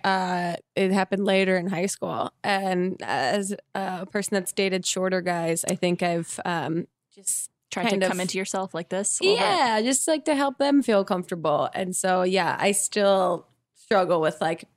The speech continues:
Speaker 1: posture
Speaker 2: Yeah.
Speaker 1: in general.
Speaker 2: Me too.
Speaker 1: Uh, and that's why hair exists and hair
Speaker 2: <laughs>
Speaker 1: extensions covers everything. Uh, <laughs> um, okay, what was the last big house gathering you hosted?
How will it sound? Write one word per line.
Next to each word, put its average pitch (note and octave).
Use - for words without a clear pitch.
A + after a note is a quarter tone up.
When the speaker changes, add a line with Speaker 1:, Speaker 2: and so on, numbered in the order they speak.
Speaker 1:
posture -
Speaker 2:
Yeah. -
Speaker 1:
in G3
general. F3
Speaker 2:
Me F3
too. -
Speaker 1:
Uh, F3
and G3
that's F#3+
why A#3+
hair C#4+
exists C#4+
and D4
hair D#4
Speaker 2:
<laughs> -
Speaker 1:
extensions C#4+
covers B3+
everything. E4
Uh, A#3
<laughs> F4
um, A#3
okay, B3+
what C#4+
was G#4
the D4+
last A3
big A3
house G3+
gathering F3+
you F3+
hosted? E3+